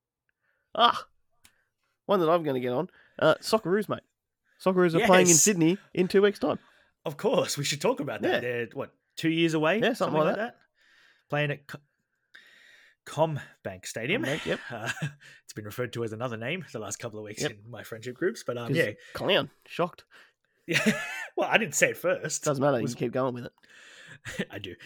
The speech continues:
Speaker 2: Um, I will kill a joke. Um, yeah, it's good. Good, gonna be good to see. I think you and your brother are heading out there.
Speaker 1: I am not.
Speaker 2: Um, oh, you're not? I know he's pushing me to go.
Speaker 1: He's
Speaker 2: I
Speaker 1: push-,
Speaker 2: may
Speaker 1: he was
Speaker 2: end up
Speaker 1: pushing me to
Speaker 2: going.
Speaker 1: go, but, uh,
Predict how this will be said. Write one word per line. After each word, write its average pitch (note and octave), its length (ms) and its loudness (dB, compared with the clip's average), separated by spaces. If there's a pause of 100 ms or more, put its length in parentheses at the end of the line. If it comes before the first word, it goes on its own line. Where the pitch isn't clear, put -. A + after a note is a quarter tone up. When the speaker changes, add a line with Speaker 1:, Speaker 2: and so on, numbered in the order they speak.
(260)
Speaker 2:
Um, A2+ 360 -2
I A#2 80 -2
will A#2 200 -4
kill A#2+ 260 -4
a G2+ 60 -8
joke. F2+ 280 -12 (400)
Um, A#2+ 300 -8 (440)
yeah, F3 260 4
it's - 280 2
good. - 280 4 (100)
Good, E3 180 0
gonna D#3 140 4
be D3 80 0
good C#3+ 80 0
to C3+ 60 -4
see. D3 180 2
I C3 80 -2
think C3+ 180 -2
you D3 100 2
and D3 60 2
your C3 80 -2
brother B2+ 240 0
are A#2+ 60 0
heading B2+ 160 -2
out B2+ 140 -4
there. D#3 140 -2
Speaker 1:
I B2+ 140 0
am B2 80 2
not. A#2+ 240 0
Speaker 2:
Um, G2+ 440 -12 (260)
oh, B2 60 0
you're C3 180 4
not? D3+ 160 4
I C3+ 80 2
know C#3+ 100 4
he's C3 140 0
pushing B2+ 340 -4
me A#2+ 120 -4
to A#2+ 80 -4
go. A2+ 100 2
Speaker 1:
He's F3 180 10
Speaker 2:
I - 40 -4
Speaker 1:
push-, F3+ 180 4
Speaker 2:
may A#2 100 0
Speaker 1:
he E3+ 80 8
was E3 120 2
Speaker 2:
end - 40 -4
up - 40 2
Speaker 1:
pushing E3+ 200 4
me F#3 140 8
to E3 80 2
Speaker 2:
going. D3 240 6
Speaker 1:
go, C#3+ 80 -10
but, C#3 140 2
uh, C3+ 180 2